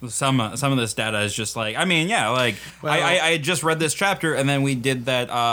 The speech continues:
Speaker 1: I brewed that hazy I P A with a buddy, and we were, we were like, I was using the information I learned here, and we were kind of modifying the recipe on the fly, being like, "Okay, well, now that we know this, this, and this, we should change this up if we want these flavors."
Speaker 2: A lot of this data,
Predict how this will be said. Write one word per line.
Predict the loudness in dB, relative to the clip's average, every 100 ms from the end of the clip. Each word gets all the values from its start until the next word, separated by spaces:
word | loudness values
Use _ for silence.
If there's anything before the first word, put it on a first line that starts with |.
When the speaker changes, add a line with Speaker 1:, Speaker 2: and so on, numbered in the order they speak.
| 2 0 0 0
Speaker 1:
I | -2
brewed | -2 -4 -2
that | -2
hazy | 0 -2 0 0
I | -2
P | 0 0
A | 2
with | 0
a | -2
buddy, | -2 -2 -2 -2
and | -2 0 0 -2 -4 -14 -4
we | 0
were, | 2 2 2
we | 0
were | 0 0
like, | 0 -2
I | -2
was | -2 0
using | 0 2
the | 0
information | 0 -2 -2 -2
I |
learned | 0 -2
here, | -2 -2
and | -2
we | -2
were | -4 -6 -12 -20 -8
kind | -4 -4
of |
modifying | -2 -4 -2 -4 -2
the | -2
recipe | -2 -2 -2
on |
the | -2
fly, | -2 -2 0 0
being | -2
like, | -2 -2
"Okay, | -4 -2 0
well, | 0 0
now | -2 0
that |
we | 0
know | -2 -2
this, | -4 -4 -4
this, | -4 -4
and | -4
this, | -2 0 -2 -4 -12 -20 -6
we | -4
should | -4 -2
change | -2 0 -2
this | -2 -2 0
up | -2 -2
if | -6
we | -4
want | -4 -6
these | -8 -8
flavors." | -4 -4 0 0
Speaker 2:
A |
lot | 2 2 2 4
of | 2 2
this | 2 2 0
data, | 0 0 2 2